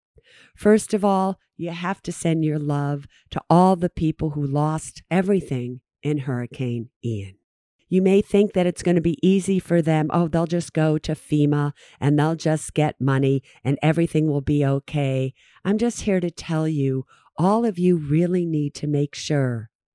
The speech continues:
And you might wanna do this little study. If you were part of Ian, how much money would your insurance company pay you? How much money would fema pay you? 'Cause it doesn't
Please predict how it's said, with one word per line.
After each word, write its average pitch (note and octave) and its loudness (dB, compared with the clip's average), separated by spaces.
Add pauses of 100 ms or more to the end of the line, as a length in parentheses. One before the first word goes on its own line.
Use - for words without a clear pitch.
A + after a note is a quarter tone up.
(580)
And F3 2
you F3 4
might F#3 2
wanna E3+ 2
do D#3+ 0 (220)
this D3 -4
little D#3+ -2
study. D3+ -4 (240)
If C3+ -2
you C#3 2
were A#3 0
part D3+ -2
of C3 -4
Ian, B2 -2 (300)
how F#3 0
much F#3+ -2
money E3 0
would C#3 -2
your F#3 4
insurance D#3+ -2
company B2+ -4
pay B2 -4
you? A2 -6 (460)
How F#3+ -2
much G3 0
money F3 2
would E3 0
fema A3+ -2 (260)
pay C#3 0
you? A2 -2 (920)
'Cause F#3+ 0
it F3+ -2
doesn't E3+ -4